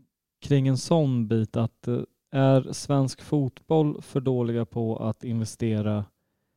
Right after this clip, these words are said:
i faciliteter, i, i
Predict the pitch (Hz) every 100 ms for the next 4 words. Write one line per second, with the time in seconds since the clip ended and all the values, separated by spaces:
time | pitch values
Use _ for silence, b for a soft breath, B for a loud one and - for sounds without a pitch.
0 | _ _ _ - 131 120 - 120 131 120
1 | 120 - 135 127 - 127 127 120 117 -
2 | 131 120 113 110 233 226 _ _ 233 160
3 | 139 127 123